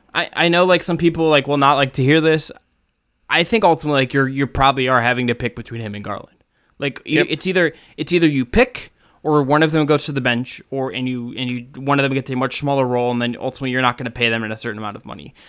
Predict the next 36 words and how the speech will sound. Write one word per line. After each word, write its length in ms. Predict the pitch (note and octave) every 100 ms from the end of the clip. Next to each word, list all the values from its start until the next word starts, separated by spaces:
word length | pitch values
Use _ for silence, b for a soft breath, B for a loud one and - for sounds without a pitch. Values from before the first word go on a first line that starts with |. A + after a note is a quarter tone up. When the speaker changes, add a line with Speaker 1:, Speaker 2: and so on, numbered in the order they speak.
| B B
Speaker 1:
Like, 180 | G#3 F3+
it 160 | G3+
is 140 | B3 C#4
just 180 | D#4 F3+
really 240 | C#3 D3
hard 300 | C3 C3+ C3
to 80 | C3
build 220 | A#2+ A#2+
the 60 | A#2+
team 220 | B2 A#2+
with 140 | A#2
two 120 | B2+
six 280 | B2 B2+ -
one 120 | B2+ A#2
guards, 380 | A2+ A2+ B2+
and, 160 | - C#3+
like, 240 | C3+ B2+
the 80 | C#3+
Portland 420 | C3+ F3 F#3 E3
Speaker 2:
Mm-hmm. 40 | D#3
Speaker 1:
thing 160 | E3
that 160 | D#3 D3
the 100 | C#3
Cavs 300 | C#3 C#3 B2+
have 100 | C3
cited 380 | - B2 B2 A#2+
as, 160 | A#2+
like, 160 | A#2 A2+
a, 240 | A#2+ -
as 140 | B2+ B2
an 100 | B2+
example 480 | A#2 A#2 A#2 A#2+ A#2+
and 100 | A2+
stuff, 380 | - A2+ A2
like, 240 | A#2 A2 G#2+
Speaker 2:
Or 440 | B2 A#2+ A#2 A2+